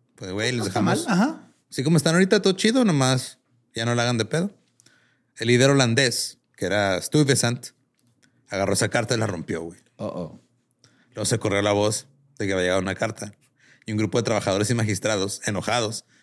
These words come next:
Speaker 1: llegaron a la oficina de ese güey y le dijeron, "Sácala de la basura, güey, la vuelves a pegar
Speaker 2: ¿Le dijeron?
Speaker 1: y nos la lees." <laughs> Sí, güey.
Speaker 2: Sí, iba a decir una chiste de tape, pero
Speaker 1: <laughs> Sí,
Speaker 2: sí,
Speaker 1: güey,
Speaker 2: pues
Speaker 1: sí
Speaker 2: sí.
Speaker 1: puede. A ver,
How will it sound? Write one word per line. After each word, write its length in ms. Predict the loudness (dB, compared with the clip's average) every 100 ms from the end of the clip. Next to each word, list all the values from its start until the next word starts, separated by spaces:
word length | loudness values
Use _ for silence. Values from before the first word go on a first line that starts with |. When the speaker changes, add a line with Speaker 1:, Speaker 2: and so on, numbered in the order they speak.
| _
Speaker 1:
llegaron 180 | -6 -4
a 40 |
la 60 | -4
oficina 240 | -4 -4
de 40 | -2
ese 120 | -2
güey 120 | 0
y 20 |
le 60 | 0
dijeron, 360 | -2 -2 -4 -10 _ _ _
"Sácala 380 | -14 -10 -4 0
de 80 | 2
la 80 | 0
basura, 360 | -2 -2 -2
güey, 200 | 0 -2
la 100 | 0
vuelves 320 | 0 0 0 -2
a 40 |
pegar 580 | -6 -6 -4 -4 -6 -12 -2
Speaker 2:
¿Le 140 | 2
dijeron? 300 | 4 6 4
Speaker 1:
y 60 | 4
nos 140 | 2
la 120 | 2 2
lees." 500 | 2 2 2 -2 -6 -18 -8
<laughs> 320 | -6 -4 0
Sí, 120 | 4 4
güey. 240 | 8 8
Speaker 2:
Sí, 60 | 8 4 4
iba 80 | 4
a 40 |
decir 160 | 4 4
una 160 | 4
chiste 320 | 6 6 6 6
de 100 | 4
tape, 320 | 4 4 4 0 2
pero 300 | 2 2 2
Speaker 1:
<laughs> 80 |
Sí, 80 | 2
Speaker 2:
sí, 80 | 4
Speaker 1:
güey, 180 | 6 6
Speaker 2:
pues 160 | 6 4
Speaker 1:
sí 40 |
Speaker 2:
sí. 60 | 4
Speaker 1:
puede. 220 | 4 4
A 60 | 4
ver, 260 | 2 0